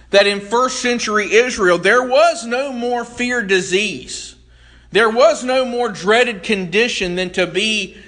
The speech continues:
a leper. Today, we, we, we gather our breath when we hear the word cancer or, or, or there's any other, uh, number of div-, diseases. In first century Israel, it was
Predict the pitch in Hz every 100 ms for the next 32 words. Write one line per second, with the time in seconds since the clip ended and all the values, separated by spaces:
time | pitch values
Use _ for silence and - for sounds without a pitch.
0 | - - - 165 170 185 208 208 156 175
1 | 170 202 220 190 - - - - 143 170
2 | 170 165 170 - - - - - - -
3 | 147 135 135 147 147 170 180 185 170 165
4 | 156 170 196 175 - - 156 160 151 170
5 | 175 165 165 156 - 190 185 - 127 117
6 | 127 107 147 143 131 - - - 135 139
7 | 139 131 120 - - 147 147 143 170 165
8 | 165 151 135 113 127 120 156 156 151 139
9 | 139 139 135 147 143 151 139 127 139 139
10 | 190 - 185 - 165 151 180 170 160 151
11 | 156 147